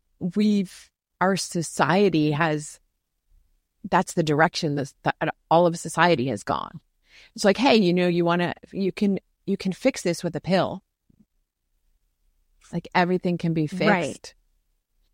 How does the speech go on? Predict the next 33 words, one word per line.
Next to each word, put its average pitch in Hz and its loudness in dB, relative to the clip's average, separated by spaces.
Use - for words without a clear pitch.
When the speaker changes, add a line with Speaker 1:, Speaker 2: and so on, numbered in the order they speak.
Speaker 1:
Um, 131 -4
Speaker 2:
Right, 294 2
and, - 4
Speaker 1:
you 175 4
know, 156 2
you're, 160 2
Speaker 2:
and 254 4
I 262 2
think - 2
Speaker 1:
people 202 4
Speaker 2:
that 185 6
Speaker 1:
are - 2
Speaker 2:
there 240 2
Speaker 1:
complaining 196 2
about 160 4
pain 175 0
or, 143 0
uh, 120 -6
discomfort 175 -2
or 156 0
whatever, 165 2
and 156 0
it's 151 -2
like, 175 0
"Oh, 269 6
just 214 -2
take 208 0
this 170 -2
pill 226 2
and 151 0
you'll 160 0
be 156 -2
good." 233 -2